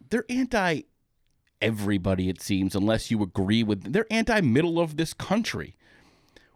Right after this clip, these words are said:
We're, we're fighting these battles in this country now, and we see it on the news, in both sides of the news, where it's somewhat of an extreme of one side and somewhat of an extreme on the other side, and the people in the middle, they're trying to speak up,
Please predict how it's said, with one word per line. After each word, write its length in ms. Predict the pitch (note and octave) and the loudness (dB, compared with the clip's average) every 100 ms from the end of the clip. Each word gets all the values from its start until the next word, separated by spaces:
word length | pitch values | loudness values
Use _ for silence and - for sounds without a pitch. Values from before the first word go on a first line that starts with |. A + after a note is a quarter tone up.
| - | 0
We're, 340 | F3 C4+ C4+ - _ | 2 2 0 -4 _
we're 240 | B2 D3 F3 | -8 -4 -2
fighting 380 | - A3 A3 G#3 | 0 0 0 -2
these 200 | F3+ A#2 | -4 -2
battles 400 | G#2+ A2+ A2 G2+ | 0 2 0 0
in 80 | F#2+ | 0
this 140 | F#2 | 0
country 320 | - F#2+ G2 | -4 -2 0
now, 200 | F2+ F2+ | 0 0
and 120 | G2 G#2 | 0 0
we 100 | B2+ | -2
see 220 | - A#2+ | -2 0
it 80 | A2+ | 0
on 360 | A2 A2 G2+ - - - | 0 0 -4 -8 -20 -8
the 100 | A#2+ | -2
news, 560 | A2 F#2+ F#2 G2 G2+ - | 2 2 2 0 -4 -8
in 260 | F#2+ F#2 F#2+ - A#2+ - | -6 -6 -8 -16 -18 -6
both 260 | D#3+ A3+ - | -2 0 0
sides 240 | A#2 G#2+ | 0 0
of 60 | F#2 | 0
the 40 | |
news, 300 | F2 E2 D#2+ - _ - | -2 -2 -8 -18 _ -4
where 240 | A2+ A#2 | 0 0
it's 440 | - A2 - - - _ _ _ _ | 0 -4 -4 -14 -16 _ _ _ _
somewhat 340 | - C#4 C#4+ | -4 -2 0
of 80 | A3 | 0
an 80 | F3+ | -2
extreme 420 | D3 - D3+ D3+ | -2 -2 0 2
of 100 | C#3+ | 0
one 220 | A#2 G#2+ G#2 | 0 0 0
side 260 | G2+ G2+ A#2+ | 0 0 -2
and 100 | G#2+ | 0
somewhat 280 | A#2+ B2 B2 | 0 2 0
of 100 | A2 | -2
an 160 | G2 - | -6 -6
extreme 460 | G2+ - - C3 A#2 | -6 -6 -2 0 2
on 80 | G#2+ | 2
the 120 | G#2 | 0
other 200 | E3+ E3 | 0 -2
side, 420 | - A#2+ A2 - - - | -2 0 0 -4 -20 -8
and 160 | A#2+ A#2 | -2 0
the 40 | |
people 300 | - G#3 G3 G#3+ | 2 0 0 -2
in 60 | |
the 60 | F3+ | 0
middle, 440 | C#3 F3+ A3 A3 _ _ _ - | 2 2 0 -4 _ _ _ -2
they're 160 | G3 | 0
trying 500 | - - D3+ F#3 G3+ | 0 0 0 0 -2
to 120 | G3 G#3 | -2 -4
speak 320 | - G#3 F#3 | -4 -6 0
up, 220 | G3 G3 | 0 0